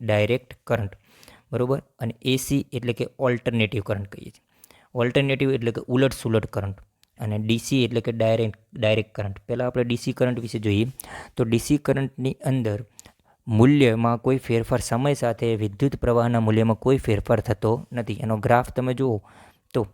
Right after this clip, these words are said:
દાખલા તરીકે અહીંયા તમને વિદ્યુત પ્રવાહ આઈ આપ્યો હોય અને અહીંયા સમય આપ્યો હોય તો ગ્રાફ સતત આ રીતે હોય છે, કોન્સ્ટન્ટ ગ્રાફ હોય છે. આનો મતલબ સમય સાથે કોઈ ફેરફાર થતો નથી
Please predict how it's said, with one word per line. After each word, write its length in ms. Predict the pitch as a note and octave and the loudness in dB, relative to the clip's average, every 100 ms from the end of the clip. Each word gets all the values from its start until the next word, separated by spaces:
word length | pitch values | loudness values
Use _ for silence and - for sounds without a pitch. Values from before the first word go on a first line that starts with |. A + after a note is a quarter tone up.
| _ - _ - | _ -20 _ -2
દાખલા 280 | A#2 C3+ | 0 2
તરીકે 280 | B2+ B2 B2 | 2 2 0
અહીંયા 200 | A#2+ B2 | 0 0
તમને 220 | A#2+ A#2+ | 0 0
વિદ્યુત 360 | A2+ G#2+ G#2+ B2 | 0 -2 -4 -2
પ્રવાહ 380 | - A#2+ A#2+ C3+ - _ _ _ | 0 4 2 0 -10 _ _ _
આઈ 220 | B2+ C3 | -2 0
આપ્યો 280 | A2 - A2 | 0 0 -2
હોય 160 | A2 - - | -2 -4 -6
અને 100 | A2+ | -4
અહીંયા 180 | A#2 A#2 | -2 -2
સમય 400 | - C3 B2+ G#2+ | -2 0 2 2
આપ્યો 280 | G2+ A2 | 0 0
હોય 140 | G#2 A#2+ | 0 0
તો 140 | A#2+ | -2
ગ્રાફ 400 | G#2 A2+ A#2+ - | -2 0 0 -2
સતત 440 | - C#3 - C#3 A2 | -4 -4 -2 -4 -2
આ 100 | A2 | -2
રીતે 220 | A2 A2+ | 0 -2
હોય 340 | G2+ - A2 | -4 -6 -6
છે, 140 | G2+ A#2+ | -4 -6
કોન્સ્ટન્ટ 480 | - A#2 G#2 A2 | -2 -2 0 -2
ગ્રાફ 240 | G#2+ A2 - | 0 -4 -6
હોય 100 | C#3 | -12
છે. 100 | C3 _ - - | -14 _ -20 -8
આનો 160 | A#2 A#2+ | -2 0
મતલબ 240 | A#2 B2 A2+ | 0 -2 -4
સમય 280 | A#2+ C3+ | -4 -2
સાથે 440 | C3 A#2 A2+ A2+ A2+ _ - - - - | 0 0 2 -2 -2 _ -20 -20 -20 0
કોઈ 160 | C#3+ | 2
ફેરફાર 380 | C#3 A2 - A#2 | 2 -2 0 -2
થતો 380 | A2 G2 A2 D3+ - _ | 0 0 0 0 -6 _
નથી 320 | G#2+ A2 - | -2 0 -2